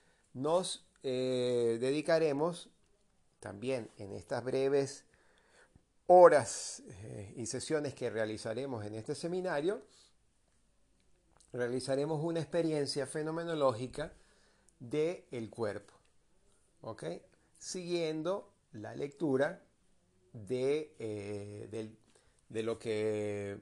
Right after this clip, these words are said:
eh, Merleau-Ponty reflexiona en su obra Fenomenología de la Percepción. Eh, después ustedes podrán continuar, si, si, si desean,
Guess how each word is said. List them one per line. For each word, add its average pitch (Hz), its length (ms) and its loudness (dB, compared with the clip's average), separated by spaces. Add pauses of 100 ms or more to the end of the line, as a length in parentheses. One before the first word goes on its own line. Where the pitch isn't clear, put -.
eh, 104 680 -12
Merleau-Ponty 127 640 -4
reflexiona 143 880 -2 (300)
en 143 220 -6
su 123 180 -6
obra 110 320 0
Fenomenología 104 840 -6
de 104 80 -6
la 107 120 -6
Percepción. 123 580 -8 (1400)
Eh, 98 440 -8 (100)
después 131 600 -4
ustedes 117 640 -2 (160)
podrán 127 500 0
continuar, 117 720 -2
si, 101 420 -10
si, 101 440 -12
si 113 220 -8
desean, 156 520 0